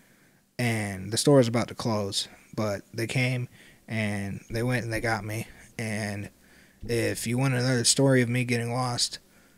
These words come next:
go up to the info card because, um, that is hunting stories when I got lost in the woods once. Has there ain't been a time that you've been lost?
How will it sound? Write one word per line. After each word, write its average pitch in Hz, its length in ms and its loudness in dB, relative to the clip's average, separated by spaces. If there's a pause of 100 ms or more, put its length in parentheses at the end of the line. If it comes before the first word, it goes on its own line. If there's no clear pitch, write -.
(1120)
go 120 140 2
up 135 120 2
to 127 100 -2
the 120 100 -2
info 123 280 -2
card 117 440 -4
because, 107 720 -4
um, 104 400 -4 (500)
that 127 260 2
is 113 420 0 (180)
hunting 156 240 8
stories 117 580 2 (100)
when 117 260 -4
I 135 80 -4
got 120 180 -4
lost 117 260 -4
in 117 60 -2
the 113 80 -2
woods 110 260 -4
once. 104 300 -6 (1300)
Has 127 140 4
there 135 100 6
ain't 131 220 4
been 123 140 4
a 117 60 0
time 117 300 0
that 98 120 -4
you've 107 160 -6
been 104 140 -4
lost? - 480 -4